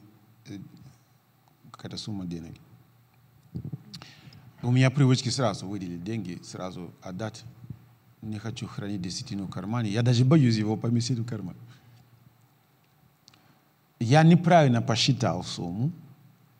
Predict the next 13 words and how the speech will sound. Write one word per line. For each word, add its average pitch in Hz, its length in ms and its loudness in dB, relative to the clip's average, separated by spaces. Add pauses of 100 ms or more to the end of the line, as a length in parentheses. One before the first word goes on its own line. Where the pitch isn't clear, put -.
(120)
и 127 80 2
положил 135 560 6
больше, 139 440 6
чем 165 280 6
надо. 90 380 -2 (1900)
И 147 80 0
когда 165 180 6
я 175 80 8
захотел 160 440 6
забрать, 165 580 6 (1600)
у 143 60 4
меня 143 300 10
внутри: 127 640 6